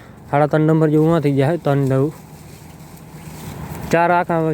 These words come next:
ચાર આરામથી ભરી લેવાના છૂટ ડમ્પર, તમારી રીતે કચરી લેવાની છૂટી નથી,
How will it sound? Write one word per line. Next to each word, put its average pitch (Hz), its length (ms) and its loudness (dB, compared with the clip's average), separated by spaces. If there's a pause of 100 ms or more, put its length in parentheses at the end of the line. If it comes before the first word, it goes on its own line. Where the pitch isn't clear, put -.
ચાર 170 220 2
આરામથી 175 360 2
ભરી 143 240 2
લેવાના 117 280 -2
છૂટ 135 220 -2
ડમ્પર, 131 300 0 (840)
તમારી 151 320 4
રીતે 165 240 2
કચરી 160 360 0
લેવાની 131 300 0
છૂટી 139 300 0
નથી, 135 220 -2